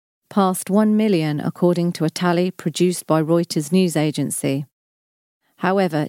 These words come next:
data collected by The Economist suggests the pandemic death toll is probably much higher. The region has seen more than one point six million, quote,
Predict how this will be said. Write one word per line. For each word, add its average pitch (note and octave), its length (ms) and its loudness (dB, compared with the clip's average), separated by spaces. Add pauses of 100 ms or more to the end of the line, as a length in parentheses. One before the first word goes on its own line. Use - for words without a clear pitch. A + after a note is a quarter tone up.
(100)
data F#3 340 2
collected F#3 720 0
by D#3 220 0
The D#3+ 100 2
Economist D#3+ 760 -2 (280)
suggests F#3+ 460 0
the F3 80 -2
pandemic E3+ 640 0
death G#3+ 300 -2
toll D3 240 0
is D3 100 -4
probably F3+ 540 0
much - 300 -2
higher. E3 520 0 (760)
The G3 100 4
region A3 460 2
has A3+ 200 0
seen E3 380 0
more E3 200 0
than E3 220 0
one D#3 240 0
point D3+ 240 -2
six - 320 -4
million, D#3 520 2
quote, D3+ 360 0